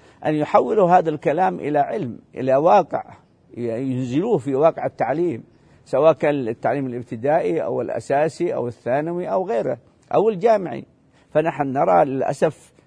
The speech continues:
كما نشهده في حياة الأمة الإسلامية هو فعلًا إعجاب كل ذي رأي برأيه. صاحب المنهج معجب برأيه،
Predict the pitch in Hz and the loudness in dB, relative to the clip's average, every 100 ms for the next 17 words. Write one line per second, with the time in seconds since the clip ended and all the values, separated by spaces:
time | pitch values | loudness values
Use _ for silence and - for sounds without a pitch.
0 | _ _ 135 131 131 123 - 135 143 170 | _ _ -4 -2 -4 -4 -4 -6 -2 -4
1 | 156 147 120 123 123 139 139 123 143 147 | -2 -2 -4 -6 -2 -2 -4 -6 -6 -6
2 | 127 113 - 120 120 127 147 - _ _ | -6 -8 -6 -6 -4 -6 -8 -10 _ _
3 | _ 175 170 139 151 165 117 110 117 135 | _ -2 -2 -2 -4 -4 -6 -8 -6 -2
4 | 147 127 147 123 127 131 120 127 110 107 | -2 -2 -8 -6 -4 -2 -2 -4 -6 -8
5 | 90 - - 143 139 143 139 139 127 123 | -8 -10 -4 -4 -2 -6 -4 -4 -6 -8
6 | 110 139 147 139 123 127 131 156 170 | -10 -8 -8 -4 -4 -2 0 0 -2